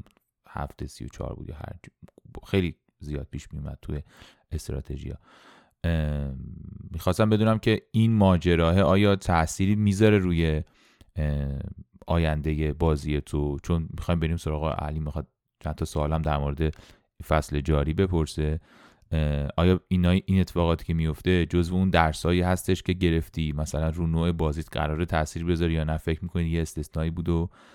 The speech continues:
اه، دیگه اون تجربه رو می‌ذاری کنار، برمیگردی به همون تنظیمات کارخانه به، به عنوان مثال که می‌گن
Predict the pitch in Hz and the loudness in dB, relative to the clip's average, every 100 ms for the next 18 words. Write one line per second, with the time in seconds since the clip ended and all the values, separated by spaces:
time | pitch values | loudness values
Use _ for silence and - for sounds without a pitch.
0 | _ _ - 78 71 67 82 78 80 82 | _ _ -2 0 0 -2 -4 0 0 0
1 | - 57 50 - - 85 80 - - 90 | -6 -14 -12 -14 -8 -8 -8 -12 -4 0
2 | 92 82 80 82 90 90 90 82 85 85 | 2 4 4 4 4 4 2 2 -2 2
3 | 90 92 90 95 92 90 87 87 85 80 | 2 2 2 4 4 4 2 2 0 0
4 | 82 85 85 - _ - - 82 78 80 | 0 0 -2 -6 _ -6 0 0 0 0
5 | 85 - 78 73 78 78 78 - - 73 | -2 0 -2 -2 -4 -2 -4 -6 -10 -8
6 | 67 65 - - _ _ - - - - | -8 -10 -16 -20 _ _ -20 -18 -18 -16
7 | 78 73 76 82 76 - 71 - 71 69 | -10 -6 -4 -2 -4 -6 -10 -8 -10 -8
8 | 69 | -10